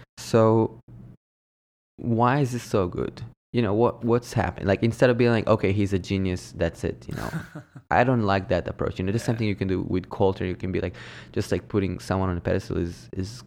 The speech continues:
Speaker 1: cool, but it's not helpful for us as musicians who are trying to learn, you know.
Speaker 2: Mm-hmm.
Speaker 1: So I, I'll be like, "Okay, I'll, I'll, I'll just take the piece of paper and then I'll write down what's happening there,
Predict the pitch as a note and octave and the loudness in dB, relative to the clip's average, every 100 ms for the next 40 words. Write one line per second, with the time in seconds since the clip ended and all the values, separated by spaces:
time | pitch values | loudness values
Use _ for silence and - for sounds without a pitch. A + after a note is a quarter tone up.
0 | - - D#3 C#3+ G2 - G2+ - G#2+ F#2+ | -12 -2 0 0 -2 -2 -4 -2 -2 -2
1 | - E2 - - E2+ - F2 E2 A#2 A#2+ | -4 -8 -4 -4 -4 -4 -8 -2 -2 -2
2 | G2 E2+ E2+ - F2 E2+ E2+ E2 E2 E2 | -4 -6 -8 -8 -6 -6 -6 -4 -4 -4
3 | - - E2 - - D3 - - - - | -8 -10 -8 -8 -10 -16 -18 -18 -20 -20
4 | - - G#2 F2+ - - G2 - A2+ G#2+ | -18 0 2 2 -2 -4 -4 -2 0 2
5 | A2+ G2+ - G2 E2 D#2+ - G#2 F#2 A2 | 2 0 -2 -2 -2 -4 -4 -6 -6 -4
6 | A2 G#2+ - - G#2+ F#2 G#2 G#2+ A2+ C3 | -4 -4 -8 -6 -6 -4 -6 -4 -4 -2
7 | A2+ - G2+ G2 F#2+ F#2 G2 F#2+ F#2 F#2+ | -4 -2 0 0 0 2 2 2 0 2
8 | F2 F2 - F2 F2+ F#2 E2+ E2 - | 0 -4 -4 -4 -4 -4 -6 -6 -8